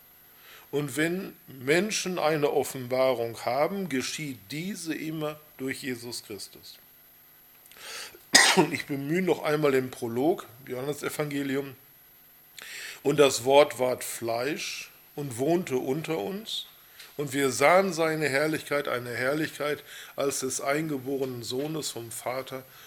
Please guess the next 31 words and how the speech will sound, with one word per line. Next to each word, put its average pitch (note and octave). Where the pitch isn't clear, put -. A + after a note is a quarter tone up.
voller B2
Gnade A#2+
und A2+
Wahrheit." F#2+
Das C3+
ist, F3
was D#3+
er C#3
uns C#3+
gegeben C3
hat. -
Und D#3+
das D#3
ist -
auch C#3
das, C#3+
was C3+
ich C3+
vorher D3
gelesen C3+
habe B2+
aus C3
dem C3
ersten D3
Petrusbrief. B2
Die D3
Propheten D#3
haben C#3
das C#3
zwar A#2
gesagt A2+